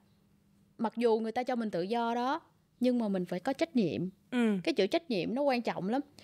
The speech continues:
Speaker 1: Khi mà mình đã quyết định mình đến với một người nào đó, mình đã xây dựng tổ ấm với họ rồi thì bắt buộc mình phải có trách nhiệm với cái tổ ấm đó. Và mình phải làm cho cái tổ ấm đó nó ngày càng hạnh phúc hơn nữa. Chứ không phải là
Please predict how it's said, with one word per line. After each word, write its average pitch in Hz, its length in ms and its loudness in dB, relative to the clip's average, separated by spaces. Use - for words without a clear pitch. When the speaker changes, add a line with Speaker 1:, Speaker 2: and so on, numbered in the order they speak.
Speaker 1:
Khi 269 140 2
mà 240 160 0
mình 196 460 -2
đã 190 360 0
quyết 349 160 -2
định 202 320 2
mình 185 240 -6
đến 262 280 2
với 370 80 0
một 247 160 0
người 202 120 -2
nào 190 140 -4
đó, 220 280 -2
mình 247 260 2
đã 185 80 -4
xây 226 240 -2
dựng 185 140 0
tổ 180 80 0
ấm 254 200 0
với 320 120 0
họ 185 240 -2
rồi 190 240 2
thì 190 100 -4
bắt 247 180 0
buộc - 180 -2
mình 185 100 2
phải 180 120 -4
có 247 80 0
trách - 220 -2
nhiệm 175 240 2
với 226 100 -2
cái 302 100 2
tổ 170 160 0
ấm 220 240 0
đó. 262 300 0
Và 196 240 2
mình 180 220 0
phải 196 160 -2
làm 202 240 2
cho 208 80 -4
cái 254 100 -4
tổ 190 160 -2
ấm 226 220 0
đó 311 80 0
nó 311 140 0
ngày 240 320 0
càng 185 260 0
hạnh 190 180 -4
phúc 320 200 0
hơn 254 200 2
nữa. 247 340 0
Chứ 320 100 2
không 302 100 2
phải 214 220 -2
là 247 220 2